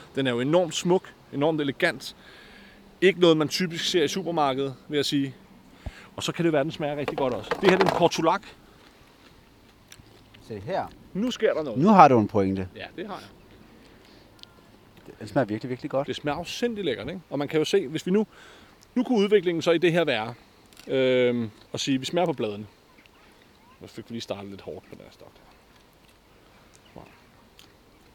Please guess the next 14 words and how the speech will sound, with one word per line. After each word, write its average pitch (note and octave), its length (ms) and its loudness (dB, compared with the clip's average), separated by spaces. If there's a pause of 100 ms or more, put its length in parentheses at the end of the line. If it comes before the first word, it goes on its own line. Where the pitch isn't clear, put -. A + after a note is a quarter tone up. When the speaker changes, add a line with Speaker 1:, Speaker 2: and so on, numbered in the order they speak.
(760)
Speaker 2:
Bladene - 240 -12
er B2 40 -10
stille A2 240 -12
og F#2 120 -8
rolige. E2+ 180 -20 (180)
Speaker 1:
Bladene C#3+ 220 -4
er F3 40 -6
stille F3+ 260 0
og F3 60 -4
rolige, E3+ 320 -2
Speaker 2:
Ja. - 80 -12
Speaker 1:
smager C#3 260 0
salatagtigt. F3 760 -2 (180)
Speaker 2:
Ja. G3+ 100 -10